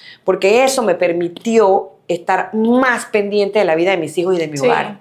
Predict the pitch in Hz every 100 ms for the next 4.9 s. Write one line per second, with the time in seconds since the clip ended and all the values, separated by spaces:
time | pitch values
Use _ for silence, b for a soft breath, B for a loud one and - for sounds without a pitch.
0 | _ B B B B B B - 175 160
1 | 160 190 190 - 233 - 180 180 185 202
2 | 214 208 214 220 190 170 160 156 160 160
3 | 202 190 202 190 185 185 185 180 175 180
4 | 175 175 180 160 - 147 160 - -